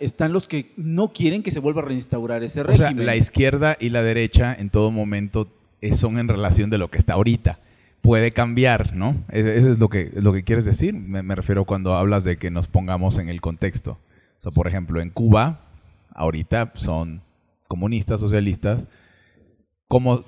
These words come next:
Speaker 2: llamarles sino derecha a los que quieren que las cosas sigan estando como están?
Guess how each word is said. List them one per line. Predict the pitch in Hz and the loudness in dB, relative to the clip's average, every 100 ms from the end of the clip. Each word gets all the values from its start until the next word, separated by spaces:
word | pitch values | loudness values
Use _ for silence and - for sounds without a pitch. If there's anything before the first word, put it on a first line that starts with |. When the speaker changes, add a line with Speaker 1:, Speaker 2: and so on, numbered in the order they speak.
| 117 | 0
Speaker 2:
llamarles | 117 113 110 110 113 107 | 2 2 0 0 -2 -2
sino | - 117 104 104 | -4 -4 0 0
derecha | 104 110 110 117 113 | 2 2 0 0 0
a | 90 | 0
los | 92 87 | 0 -2
que | 90 | -2
quieren | - 98 104 | -4 -2 -4
que | 95 | -6
las | 87 - | -8 -2
cosas | 95 92 | 4 4
sigan | 95 85 85 | 4 -2 -6
estando | 87 82 80 | -4 -4 -4
como | 87 92 | -4 0
están? | - 127 92 - | 4 2 0 -10